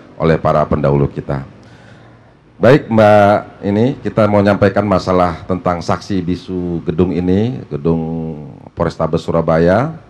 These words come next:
yang dulunya pada saat zaman penjajahan Belanda itu dinamakan, eh, zaman Belanda itu namanya gedung Hof de Bureau, yang dikenal dengan gedung Hof de Bureau. Kemudian pada saat, eh, Jepang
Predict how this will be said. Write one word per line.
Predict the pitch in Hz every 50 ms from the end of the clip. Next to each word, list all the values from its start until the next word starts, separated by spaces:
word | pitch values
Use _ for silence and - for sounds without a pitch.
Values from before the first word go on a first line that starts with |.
| _ _ _ _ _ _ _ _ _ _ _
yang | - 82 87 85 80 80 82 82 80 82 80 71 - 60
dulunya | 76 95 101 101 104 107 104 110 110 107 104 98 98
pada | - 90 87 90 85
saat | - 90 85 71
zaman | - 87 82 82 85 85 82
penjajahan | 87 82 82 82 78 82 82 78 80
Belanda | 80 82 80 78 82 78 82
itu | 78 - 82
dinamakan, | 78 76 76 76 78 78 78 73 73 - 76 78 78
eh, | - - 85 85 80 -
zaman | 76 85 85 85 82 87 87 82 76 - - - _ _ _ _
Belanda | - 71 76 80 78 78 78 82 82 85 78
itu | 73 - 85 78
namanya | 78 76 73 73 76 76 73 71 - - _ _ _ _
gedung | - - 78 80 80 80 76 69 69 -
Hof | 90 87 -
de | - 82 82
Bureau, | 73 87 82 82 92 104 147 226 - - - - _ _ _ _
yang | - - 76
dikenal | 76 73 - 73 71 76 73
dengan | 71 71 71 76 73 67
gedung | 76 73 73 71 71
Hof | 69 76 76 - -
de | 78
Bureau. | 69 71 78 78 82 95 120 156 190 - - - - _ _ _ _ _ _ _ -
Kemudian | 78 82 82 80 73 87 85 85
pada | 82 - 78 80 78
saat, | - - 87 62 73 85 - - - _ _ _ _ _ _ _ _ _ -
eh, | 65 76 78 76 73 71
Jepang | 78 90 - - 113 123 143 170 190 - -